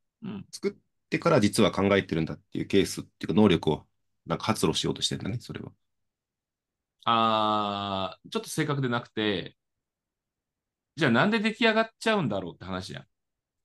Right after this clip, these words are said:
Speaker 2: はいはい。 <clears throat>
Speaker 1: 作ったものに意味合いを見出すのは、まあ、結果としてやってる行為だったりはするけど、
Speaker 2: うん。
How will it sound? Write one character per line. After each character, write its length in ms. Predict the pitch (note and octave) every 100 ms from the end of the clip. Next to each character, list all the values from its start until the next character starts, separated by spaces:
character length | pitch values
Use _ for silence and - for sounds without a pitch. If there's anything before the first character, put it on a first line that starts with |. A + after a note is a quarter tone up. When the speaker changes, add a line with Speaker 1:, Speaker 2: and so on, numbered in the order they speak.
| _
Speaker 2:
は 100 | -
い 60 | F2
は 140 | D#2+
い。 120 | D2 - _ _
<clears throat> 0 |
Speaker 1:
作 460 | F#3+ - - D#3 C4
っ 80 | - _
た 120 | G3+
も 180 | F3 E3+
の 200 | F#3 F#3+
に 380 | F#3 E3+ B2 C#3
意 40 |
味 240 | D#3 E3+ E3+
合 100 | E3
い 120 | E3
を 80 | D#3+
見 280 | C#3 D#3 D3+
出 120 | E3
す 200 | - B2
の 140 | G#2+
は、 100 | G2
ま 120 | F#2+
あ、 40 | G2
結 180 | C3+ C3+
果 80 | E3+
と 80 |
し 60 | D#3
て 80 | C3
や 80 | A2+
っ 100 | -
て 80 |
る 120 | B2 B2+
行 160 | C3
為 40 | E2+
だ 80 |
っ 40 | E2
た 100 | -
り 60 |
は 60 | -
す 100 | -
る 80 | E2+
け 100 | F2
ど、 340 | G#2 G2 - _ _ _ _ -
Speaker 2:
う 60 | G2
ん。 180 | F2